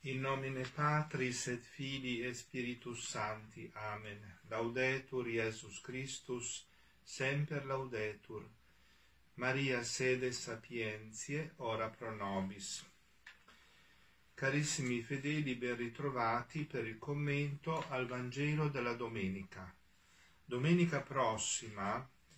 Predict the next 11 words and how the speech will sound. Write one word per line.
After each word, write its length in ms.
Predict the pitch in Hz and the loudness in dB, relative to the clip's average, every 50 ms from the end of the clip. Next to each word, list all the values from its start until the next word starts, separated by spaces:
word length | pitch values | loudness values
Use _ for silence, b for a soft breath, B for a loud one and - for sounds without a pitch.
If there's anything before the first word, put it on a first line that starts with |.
| B B B - | B B B -10
i 180 | - 117 117 | -8 -8 -6
testi 680 | - - 131 127 127 131 135 127 - - - 123 113 110 | -2 4 6 6 6 6 4 2 -2 -4 -4 -4 -4 -2
della 240 | 110 113 104 110 107 | -2 -2 0 0 0
liturgia 720 | 110 113 113 - 143 143 135 139 143 170 180 175 160 147 | 0 -2 -2 -2 -2 -2 -2 0 0 4 6 6 6 6
vengono 480 | 117 117 120 117 113 113 117 127 147 147 | 4 2 0 2 2 2 2 2 0 0
presi 760 | - 151 151 143 139 135 139 135 135 139 160 180 185 185 b b b b b b b b b b _ | 0 0 2 2 4 2 2 2 2 2 4 4 2 2 b b b b b b b b b b _
dalla 400 | - - 127 127 123 120 123 117 | -4 2 2 4 4 4 4 4
sesta 560 | - - - 170 175 180 170 - - 151 131 | 4 4 6 6 6 6 4 2 2 0 0
domenica 960 | 131 151 170 175 165 139 120 117 113 120 123 - - 151 147 147 151 156 - - - | 2 4 6 6 6 6 4 2 0 -2 -4 -4 -2 0 0 0 0 -2 -6 -10 -12
dopo 560 | - 139 123 123 123 123 123 120 - - 139 | -12 -6 0 2 4 4 4 2 0 -2 0
l'Epifania. 960 | 123 123 120 117 - 123 117 117 - 117 113 113 110 101 98 98 98 101 101 | 2 2 0 0 -4 -8 -8 -4 -2 -2 -2 -2 -2 -2 0 0 0 0 -2